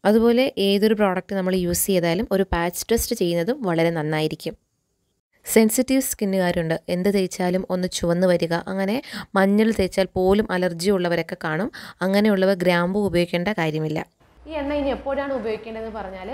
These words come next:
Speaker 2: വൈകിട്ട് കുളിക്കുന്നതിന് മുന്നേ, അരമണിക്കൂർ മുന്നേ ഇത് ഉപയോഗിച്ച് കുളിക്കുന്നതാണ് നല്ലൊരു ഫലം കിട്ടുന്നത്. ഒന്നില്ലെങ്കിൽ പയറുപൊടിയോ അല്ലെങ്കിൽ നിങ്ങൾക്ക് അനുയോജ്യമായ ഏതെങ്കിലും ഒരു ഫേസ് വാഷോ ഉപയോഗിച്ച് കഴുകി കളയുന്നതാണ് നല്ലത്.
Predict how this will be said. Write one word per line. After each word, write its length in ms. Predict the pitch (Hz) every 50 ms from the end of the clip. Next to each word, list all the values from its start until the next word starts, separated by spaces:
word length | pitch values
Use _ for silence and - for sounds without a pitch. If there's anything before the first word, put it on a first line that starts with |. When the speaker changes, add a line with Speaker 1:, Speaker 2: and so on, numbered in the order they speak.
| - - 196
Speaker 2:
വൈകിട്ട് 460 | 202 202 202 214 233 254 269 - 208 208 233
കുളിക്കുന്നതിന് 520 | 220 208 208 214 220 220 220 226 220 220 220 208
മുന്നേ, 240 | 190 190 196 214 277 311 - 226
അരമണിക്കൂർ 460 | 214 220 214 214 214 202 214 220 214 214 208
മുന്നേ 240 | 202 202 202 220 285 - - - - _ - 226
ഇത് 80 | 214 220
ഉപയോഗിച്ച് 360 | 208 190 202 196 208 202 - 269 220
കുളിക്കുന്നതാണ് 500 | 208 196 196 - 202 202 202 202 208 240 240
നല്ലൊരു 260 | 208 185 202 214 220 226 208
ഫലം 160 | 190 185 190 196
കിട്ടുന്നത്. 360 | 185 - - 180 180 170 196 262 302 - - _ _ - - - 233
ഒന്നില്ലെങ്കിൽ 360 | 240 262 277 269 277 320 320 -
പയറുപൊടിയോ 640 | - 226 214 220 226 233 214 220 202 208 202 220 277 302 - 214
അല്ലെങ്കിൽ 360 | 214 220 220 220 220 220 226 311 403 - - - _ _
നിങ്ങൾക്ക് 260 | 277 302 339 330 - - - 214
അനുയോജ്യമായ 520 | 220 220 220 208 233 226 220 220 220 240 277 277 - 196
ഏതെങ്കിലും 300 | 196 190 220 226 240 247 214
ഒരു 100 | 208 240 226
ഫേസ് 240 | 240 240 262 254 262 247
വാഷോ 240 | 233 226 233 254 226 196
ഉപയോഗിച്ച് 300 | 185 185 196 185 311 - -
കഴുകി 220 | 214 202 220 240 240 220
കളയുന്നതാണ് 380 | 196 180 180 185 180 180 247 233 190
നല്ലത്. 220 | 156 151 143